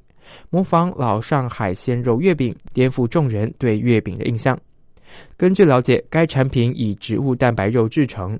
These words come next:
主要是大豆蛋白及豌豆蛋白，主打口感接近真肉，低脂肪且零胆固醇，用力挤压月饼还会溢出汁液，但其实是椰子油和植物油。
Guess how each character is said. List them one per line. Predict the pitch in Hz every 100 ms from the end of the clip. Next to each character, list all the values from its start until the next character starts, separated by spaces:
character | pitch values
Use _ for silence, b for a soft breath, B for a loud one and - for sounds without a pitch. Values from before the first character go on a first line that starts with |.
| - b b
主 | - 131
要 | 190 180
是 | - 170
大 | 156 143
豆 | 123 131 117
蛋 | 180 127
白 | 101 110
及 | - - 113
豌 | 127 104 104
豆 | 113 98
蛋 | 131 107
白， | 92 95 - b b b b
主 | - 165
打 | 180 131
口 | 113 123
感 | 131 131 104
接 | 98 123
近 | 120 123
真 | 113 139
肉， | 147 147 - _
低 | 190
脂 | 170 196
肪 | - 110 120
且 | - 117
零 | 95 98 117
胆 | 110 95
固 | 117
醇， | 107 95 92 - _ B B B -
用 | 214
力 | 208 185
挤 | -
压 | 113 127
月 | 175 160
饼 | 131 101
还 | - - 104
会 | - 127
溢 | 113 131 110
出 | - 113 107
汁 | -
液， | 127 147 - _ b b b
但 | - 196
其 | 151 131
实 | - 123
是 | 120 147 120
椰 | 135 151
子 | 156 117
油 | 95 110
和 | - 131 113
植 | - 98
物 | 117
油。 | 95 95